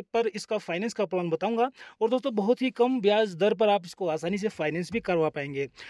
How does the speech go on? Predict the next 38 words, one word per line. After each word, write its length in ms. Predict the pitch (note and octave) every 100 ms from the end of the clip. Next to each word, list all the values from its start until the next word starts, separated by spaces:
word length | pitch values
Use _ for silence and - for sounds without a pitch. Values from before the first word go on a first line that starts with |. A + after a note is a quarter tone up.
| -
तो 60 | A3
मैं 100 | A#3+
आपको 240 | B3 C4+
इसकी 180 | B3+ C4
per 140 | A3+
month 180 | A#3 B3
की 80 | A3+
किस्त, 200 | A3+ G#3+
टोटल 360 | G#3+ G#3+ A#3+ A3+
वगैरह 280 | F#3+ G3 G#3+
अमाउंट 360 | G3 F#3 G3+ G3
सारे 300 | - G3 G3
आपको 260 | F#3 F#3+
देखने 500 | D#3 C#3+ D3+ F3+ F3
को 80 | E3+
मिलेंगे। 280 | E3+ A3 B3
तो 360 | - - - F#3
आइए 140 | A#3
पहले 160 | A#3+ A#3
जानते 260 | A3 A3
हैं 60 | A#3+
दोस्तों 240 | A3 B3
स्वराज 320 | - G#3 G#3+
के 100 | F#3+
सात 240 | G#3+ G3+ F#3+
सौ 120 | G#3
सत्रह 320 | G3 F#3 G#3+ F#3
ईएस 340 | F#3+ G#3 -
उन्नीस 480 | G#3+ F#3+ F#3 A3 - F3+
एचपी 400 | F3+ - A3 A3+ - - -
मिनी 200 | G3 B3
ट्रैक्टर 400 | - G#3+ - A#3+
के 140 | A3+
कैश 300 | A3 F3 G3+
प्राइस 240 | - F#3+ F3
के 80 | E3+
बारे 200 | F#3 A3
में। 160 | A#3+